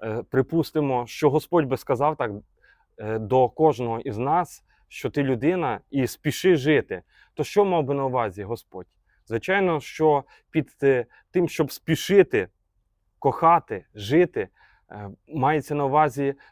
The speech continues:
перш за все, пошук життя не для себе, а життя для іншого.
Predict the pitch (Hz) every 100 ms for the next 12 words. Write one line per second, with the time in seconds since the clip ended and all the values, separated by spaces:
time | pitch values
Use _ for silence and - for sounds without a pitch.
0 | - 147 127 131 - 151 147 - 156 -
1 | 139 - _ - 104 120 131 156 156 151
2 | 135 131 190 185 147 101 - _ _ _
3 | _ - 113 135 156 151 151 113 147 160
4 | 156 127 - 107 92